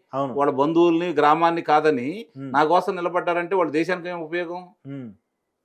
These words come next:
Speaker 2: రేపొద్దు
Speaker 1: ఆ.
Speaker 2: నాకేంటి ఉపయోగం?
Speaker 1: ఓకే, ఓకే. మ్మ్. ఇప్పుడు జగన్మోహన్ రెడ్డి గారు తల్లిని కాదనుకున్నారు, చెల్లిని కాదనుకున్నారు, కార్యకర్తని కాదనుకుంటున్నారు,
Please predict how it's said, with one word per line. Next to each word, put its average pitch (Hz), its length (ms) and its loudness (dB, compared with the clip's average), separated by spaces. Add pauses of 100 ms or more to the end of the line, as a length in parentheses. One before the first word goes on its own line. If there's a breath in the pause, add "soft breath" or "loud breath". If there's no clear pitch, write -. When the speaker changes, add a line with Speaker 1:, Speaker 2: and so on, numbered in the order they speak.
(240)
Speaker 2:
రేపొద్దు 185 280 0
Speaker 1:
ఆ. 185 40 2
Speaker 2:
నాకేంటి 180 340 2
ఉపయోగం? 175 440 -2
Speaker 1:
ఓకే, 143 400 -4 (200)
ఓకే. 120 400 -4 (200)
మ్మ్. 135 240 -12
ఇప్పుడు - 920 -4
జగన్మోహన్ 175 480 2
రెడ్డి 117 140 -4
గారు 120 280 -2 (360)
తల్లిని 180 300 4
కాదనుకున్నారు, 139 640 0 (120)
చెల్లిని 180 280 6
కాదనుకున్నారు, 139 640 -2
కార్యకర్తని 180 680 2
కాదనుకుంటున్నారు, 135 760 -4